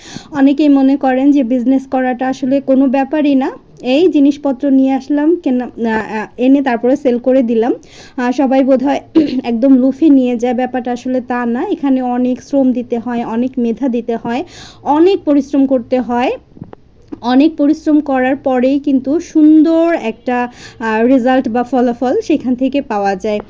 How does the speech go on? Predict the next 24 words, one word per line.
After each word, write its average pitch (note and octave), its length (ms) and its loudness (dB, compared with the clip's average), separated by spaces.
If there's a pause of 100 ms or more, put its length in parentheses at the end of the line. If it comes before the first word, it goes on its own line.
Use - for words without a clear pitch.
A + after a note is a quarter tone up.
(200)
আলহামদুলিল্লাহ, C#4 680 2
আমার C4 200 2
বেডশিটের B3 580 -2
বিজনেসটা B3+ 760 -2
যে A#3+ 280 0 (100)
এত D4 400 -2
সুন্দরভাবে C#4 1120 2 (200)
রান A#3 340 0
করবে A#3 440 0
বা A#3 180 -4
এত B3+ 460 0
সুন্দরভাবে C4+ 720 0
আপনারা B3+ 360 -2
সবাই C4 360 -4
এত A#3+ 240 -4
এত D4 220 -2
বেশি C#4 340 -2
পছন্দ D4 500 -2
করবেন, B3 400 -2 (480)
সেটা D#4+ 300 2
আমি D#4+ 220 4
কখনোই F4 500 2
ভাবতে D#4+ 340 0
পারিনি। C4+ 440 2